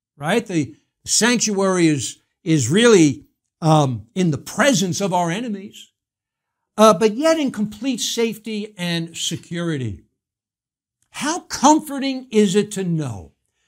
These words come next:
that we are never alone in life's battles? God is always with us. He knows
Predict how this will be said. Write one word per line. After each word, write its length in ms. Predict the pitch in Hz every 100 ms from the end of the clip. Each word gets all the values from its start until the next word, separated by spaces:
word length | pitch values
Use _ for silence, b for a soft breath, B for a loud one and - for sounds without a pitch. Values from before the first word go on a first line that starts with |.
| _ _ -
that 360 | 139 190 175 170
we 160 | 202
are 80 | 143
never 340 | 131 160 190
alone 440 | 196 190 190 185 160
in 100 | 135
life's 300 | 147 165 -
battles? 480 | 123 165 165 135 104
God 400 | 101 247 269 196
is 160 | 151
always 400 | 151 156 151 123
with 240 | 110 160 -
us. 300 | - - _ _ _ _
He 280 | 175 214
knows 580 | 226 220 233 240 240 180